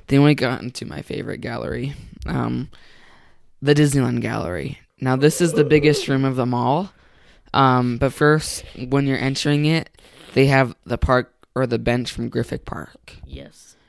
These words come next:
Speaker 2: Do you want
Speaker 1: Eh.
Speaker 2: me to explain Griffith Park?
Speaker 1: Sure, go ahead.
Speaker 2: Okay. One day,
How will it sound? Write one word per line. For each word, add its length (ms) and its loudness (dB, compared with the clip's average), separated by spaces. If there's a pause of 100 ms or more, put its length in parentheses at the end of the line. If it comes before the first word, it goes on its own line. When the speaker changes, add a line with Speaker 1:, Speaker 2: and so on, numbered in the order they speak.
Speaker 2:
Do 60 -12
you 40 -8
want 100 -4
Speaker 1:
Eh. 40 -6
Speaker 2:
me 60 -8
to 100 -10
explain 300 -16
Griffith 320 -20
Park? 280 -20
Speaker 1:
Sure, 220 -4
go 120 -4
ahead. 220 -4 (240)
Speaker 2:
Okay. 360 -2 (340)
One 360 -2
day, 340 -6